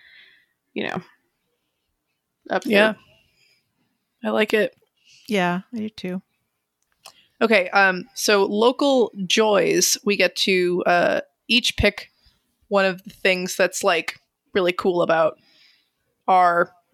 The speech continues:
Speaker 2: city, our area of town too. Um, so, uh, I guess we can all take a second to think about it and pick one, and then we can say what we have.
Speaker 1: Sure.
Speaker 2: I think I've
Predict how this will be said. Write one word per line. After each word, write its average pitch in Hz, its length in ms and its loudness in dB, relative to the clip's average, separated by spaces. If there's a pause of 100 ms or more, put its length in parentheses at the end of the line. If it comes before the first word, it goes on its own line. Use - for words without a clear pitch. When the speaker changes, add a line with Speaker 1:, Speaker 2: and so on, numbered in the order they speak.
(880)
Speaker 2:
city, 185 300 -2
our 180 140 2
area 180 320 0
of - 140 -4
town 208 300 -2
too. 214 280 -2 (840)
Um, 196 360 -2 (1300)
so, - 400 -6 (1300)
uh, 196 220 -2
I 214 40 0
guess 202 260 0
we 202 100 0
can 196 80 2
all 190 100 4
take 190 120 2
a 190 60 2
second 190 220 0
to 196 100 -6
think 190 180 -2
about 185 160 0
it 180 60 4
and 185 100 0
pick - 220 -2
one, 190 160 -2
and 196 140 0
then 202 80 -2
we 208 80 -2
can 214 260 -4 (140)
say 214 200 -6
what 208 160 -2
we 214 260 0 (220)
have. - 300 -2 (760)
Speaker 1:
Sure. 392 240 0 (1160)
Speaker 2:
I 240 40 -2
think 226 240 0
I've 208 160 0